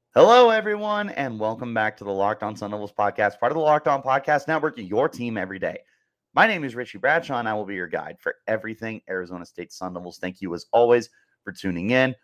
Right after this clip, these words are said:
Remember, wherever you're getting your podcasts, including YouTube, hit like and subscribe and turn on notifications so you get an update whenever we post new content. Stay in touch with that content by following me on Twitter at Richie Brads thirty-six and the podcast as well at L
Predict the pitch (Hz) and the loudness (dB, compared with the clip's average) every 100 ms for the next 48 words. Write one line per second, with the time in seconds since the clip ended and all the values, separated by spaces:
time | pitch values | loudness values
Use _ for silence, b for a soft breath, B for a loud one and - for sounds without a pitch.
0 | _ - 110 131 135 135 123 98 - 147 | _ -12 -2 2 2 2 2 0 2 2
1 | 147 135 117 117 139 131 127 135 143 139 | 2 -4 -2 0 -2 -2 0 2 2 2
2 | 123 117 - - - 87 - 80 98 117 | 2 2 -2 -20 -16 -14 -12 -8 -6 -4
3 | 127 - 107 95 _ _ _ 135 156 107 | -6 -2 -4 -4 _ _ _ 2 4 4
4 | 123 139 - 127 127 107 - 120 120 104 | -2 -2 -4 -8 -8 -12 0 2 4 0
5 | 92 120 120 117 110 110 113 110 104 - | 2 2 2 0 -2 -4 -8 -4 -4 -4
6 | 104 101 98 107 104 101 107 104 98 95 | -10 -8 -4 -2 -2 0 0 0 -2 -2
7 | 95 95 90 104 101 - 90 127 127 131 | -4 -6 -4 -4 -4 -6 -6 -2 -2 -2
8 | 120 - 131 123 139 139 123 120 - 117 | -4 -2 -2 4 2 2 0 0 0 -2
9 | 123 104 95 - 104 113 113 110 - 104 | -2 -2 -2 2 2 2 -2 -4 -2 2
10 | 101 - 95 - 101 101 104 101 - 90 | 2 2 -4 -8 -2 2 2 0 -4 -8
11 | 85 - 135 131 - _ _ _ - 156 | -8 -4 -2 -2 -6 _ _ _ -8 -6
12 | 151 123 131 123 127 113 104 104 - 98 | 0 2 2 0 -2 -2 2 2 2 0
13 | 98 | 0